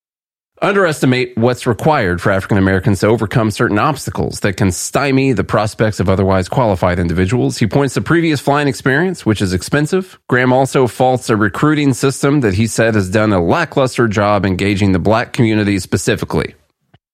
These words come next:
And here's the deal. But before we even decide that we're gonna go through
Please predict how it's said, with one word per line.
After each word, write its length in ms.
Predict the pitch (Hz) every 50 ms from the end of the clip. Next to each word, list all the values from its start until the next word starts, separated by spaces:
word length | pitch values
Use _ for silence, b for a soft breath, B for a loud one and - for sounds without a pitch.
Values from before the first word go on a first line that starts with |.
| _ _ _ -
And 140 | 139 143 151
here's 300 | 165 220 226 202 185 143
the 100 | 143 131
deal. 400 | 113 127 120 101 80 - - - _ _ _ _ _ _ _ _ _ _ _ _
But 300 | - 135 127 - - -
before 400 | 107 123 117 - - 240 262 247
we 140 | 208 165 143
even 200 | 139 139 131 131
decide 380 | 120 113 101 - 151 127 127 120
that 100 | 113 -
we're 160 | 92 113 117
gonna 140 | 113 104 104
go 420 | 95 110 107 107 107 101 92 82 b b b b b b b b b b _
through 540 | - - - 123 120 120 110 98 90 - -